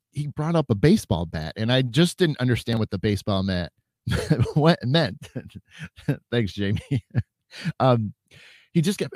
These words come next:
I just, I, you know, 'cause that's how sometimes I get that visual, and I, I don't know what it really means, but hey, what, what does it mean to you guys, you know? So I said, "Hey, he's showing me this baseball bat,"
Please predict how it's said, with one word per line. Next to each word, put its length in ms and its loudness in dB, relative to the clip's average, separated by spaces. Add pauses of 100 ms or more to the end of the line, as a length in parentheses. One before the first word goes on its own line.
I 80 6
just, 220 -4
I, 140 -2
you 120 8
know, 80 8
'cause 120 4
that's 180 4
how 100 6
sometimes 400 -2
I 80 2
get 200 2
that 140 2
visual, 640 4
and 140 4
I, 140 6 (720)
I 140 6
don't 140 10
know 100 6
what 100 10
it 40 6
really 240 2
means, 400 -4
but 220 2
hey, 260 4
what, 280 2
what 100 0
does 120 0
it 60 -2
mean 140 -2
to 60 0
you 120 2
guys, 360 -4
you 80 -2
know? 140 -2 (320)
So 120 0
I 40 8
said, 220 2
"Hey, 220 2
he's 260 -8
showing 260 -6
me 100 2
this 160 -2
baseball 560 0
bat," 300 -14